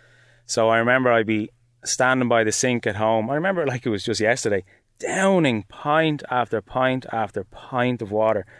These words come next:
And it was almost like I wasn't drinking anything because this thirst just couldn't be quenched. So I had excessive thirst, obviously as a result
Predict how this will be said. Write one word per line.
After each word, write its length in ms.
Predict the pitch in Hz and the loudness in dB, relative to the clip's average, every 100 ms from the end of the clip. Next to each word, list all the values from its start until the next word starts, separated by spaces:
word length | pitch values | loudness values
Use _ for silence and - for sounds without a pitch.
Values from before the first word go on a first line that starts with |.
| - | -8
And 80 | 151 | -2
it 20 | |
was 100 | 143 | 2
almost 240 | 185 196 | 2 2
like 120 | 156 135 | 0 2
I 40 | |
wasn't 280 | 131 117 101 | 2 0 -4
drinking 460 | 113 127 123 110 | 0 0 0 -2
anything 320 | 110 180 104 - _ _ - | 0 -2 -6 -14 _ _ -10
because 640 | 117 123 127 123 107 - _ _ - | -6 2 4 4 0 -4 _ _ -2
this 180 | 160 | -2
thirst 320 | - 165 156 - | 0 0 0 0
just 160 | 120 _ _ _ | -4 _ _ _
couldn't 320 | - 156 139 | -2 0 0
be 120 | 123 | -4
quenched. 480 | - 135 98 - - _ _ - | 0 0 0 -10 -20 _ _ -8
So 420 | - 131 120 117 _ _ _ - | 0 4 4 2 _ _ _ -4
I 80 | 123 | 0
had 100 | 120 | 2
excessive 440 | 113 151 190 160 | 2 2 2 0
thirst, 380 | - 117 139 - - | 0 0 0 -4 -2
obviously 360 | 147 143 139 127 | 0 0 -2 0
as 200 | 123 113 | 0 0
a 40 | |
result 640 | 110 98 123 147 - - | 0 2 2 2 -4 -20